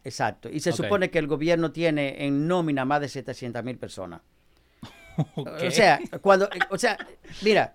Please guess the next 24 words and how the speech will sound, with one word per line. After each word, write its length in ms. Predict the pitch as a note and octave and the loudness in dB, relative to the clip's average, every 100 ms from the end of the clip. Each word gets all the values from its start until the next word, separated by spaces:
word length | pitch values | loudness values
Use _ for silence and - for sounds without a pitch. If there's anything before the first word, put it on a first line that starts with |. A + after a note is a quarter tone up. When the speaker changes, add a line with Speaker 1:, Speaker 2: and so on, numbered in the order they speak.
| - | -10
Speaker 2:
Ajá. 460 | A3 G3+ G3 F#3 F3+ | -4 -2 0 0 -2
Speaker 1:
mira, 280 | F3+ E3 - - - | -2 0 -2 -8 -8
eh, 320 | E3+ G3 G3 F#3+ | -2 2 2 0
por 120 | G#3 | -2
ejemplo, 460 | G#3 B3 F3 B2 - _ _ _ _ _ _ _ _ _ _ _ _ | 0 -2 -4 -6 -8 _ _ _ _ _ _ _ _ _ _ _ _
si 220 | - F#3+ | -8 -6
tú 160 | - C#4+ | -4 -2
visitas 420 | C#4 C4+ A3+ F3+ | 0 0 2 2
un 100 | F3 | 2
día 200 | E3+ C#3 | 2 2
el 120 | B2 | 2
consulado 480 | C3+ B2+ C3 C#3 D#3+ | -4 -6 0 2 4
dominicano, 540 | D3+ C#3+ B2+ B2 A2 B2+ | 2 -2 -2 -4 -6 -2
Speaker 2:
Sí. 360 | E3 C#3+ G#2 - _ _ | 2 2 0 -8 _ _
Speaker 1:
¿ok? 140 | G#2 C3+ D3 G3+ _ _ - | -14 -6 -6 -6 _ _ -8
Speaker 2:
¿Acá 220 | A2 C#3 | 0 2
en 80 | C3+ | 2
Nueva 180 | C3 B2+ | 2 6
York 260 | E3 A3 | 8 10
o? 220 | F#3 C3+ | 10 8
Speaker 1:
En 80 | C#3 | 6
Nueva 160 | G3+ A3+ | 4 4
York. 260 | A3 C3+ - | 4 0 0
Speaker 2:
Sí. 280 | C#3 G2+ | -2 -2